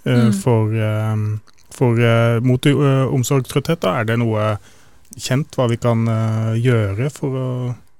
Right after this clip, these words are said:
Speaker 1: for å redusere det? Altså, er det, er det ba-, så enkelt og så vanskelig som å hive på mer ressurser, sånn at man har nok folk, eller kan man også, er det, finnes det praktiske tiltak for å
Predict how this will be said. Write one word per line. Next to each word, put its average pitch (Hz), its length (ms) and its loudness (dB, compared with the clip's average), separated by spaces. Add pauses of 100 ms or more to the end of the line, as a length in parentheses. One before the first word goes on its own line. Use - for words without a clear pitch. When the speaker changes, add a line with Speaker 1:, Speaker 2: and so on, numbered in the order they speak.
(880)
Speaker 1:
for 139 80 0
å 127 320 2
redusere 127 420 2
det? 147 120 2
Altså, 127 420 2 (160)
er 120 140 2
det, - 100 0 (140)
er 131 120 0
det 123 140 4
ba-, 131 160 -2
så - 240 -2
enkelt 120 400 -2
og 127 100 2
så 127 140 2
vanskelig 123 400 -2
som 120 140 -2
å 117 120 0
hive 113 480 -2
på 110 220 -8 (680)
mer 117 180 0 (160)
ressurser, 123 680 -2
sånn 123 220 -2
at - 140 -10
man 117 120 -2
har 107 300 -2
nok 113 420 -4
folk, 180 300 -2
eller 160 160 -4
kan 156 240 -6
man 156 220 -4
også, 143 340 -2 (640)
er 131 120 2
det, 131 80 2
finnes 135 140 4
det 143 120 2
praktiske 120 440 -2
tiltak 107 420 -6
for - 160 -14
å 104 260 -8